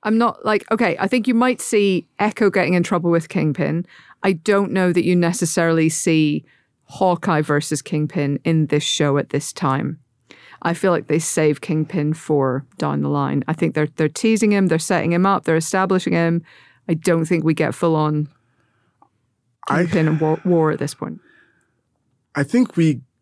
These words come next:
Speaker 2: get to see Vincent D'Onofrio.
Speaker 1: Yeah, I, I,
Speaker 2: Yeah.
Speaker 1: yeah.
Speaker 2: I, th-, if, if we get to see Charlie Cox, I think it's gonna be, like,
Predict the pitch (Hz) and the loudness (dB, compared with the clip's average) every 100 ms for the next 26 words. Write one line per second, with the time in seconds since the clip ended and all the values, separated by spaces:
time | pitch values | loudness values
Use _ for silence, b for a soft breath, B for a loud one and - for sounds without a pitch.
0 | _ _ - 151 - - 123 - 143 139 | _ _ 0 0 0 -2 -2 0 2 2
1 | 120 123 - - 120 120 113 - 95 90 | 2 -2 -2 0 2 2 0 -2 -2 0
2 | 359 208 247 247 233 214 - - 269 - | 0 2 2 2 0 -2 -4 0 0 0
3 | B B - 131 120 - 156 - 165 160 | B B 0 0 0 -2 -2 0 0 -2
4 | - _ _ - 196 214 - 160 131 - | -12 _ _ 0 2 2 0 2 2 0
5 | - - 120 - 117 113 - 110 - 123 | -2 0 0 0 0 0 -2 -2 0 -2
6 | 127 120 120 127 113 113 113 - | 0 -2 0 2 2 2 -2 -4